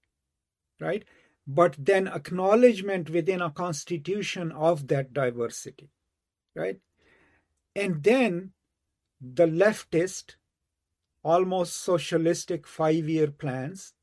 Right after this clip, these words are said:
right? And building of the Indian infrastructure.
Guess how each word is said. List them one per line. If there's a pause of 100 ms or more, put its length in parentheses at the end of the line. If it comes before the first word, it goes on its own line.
(480)
right? (500)
And
building
of
the
Indian
infrastructure.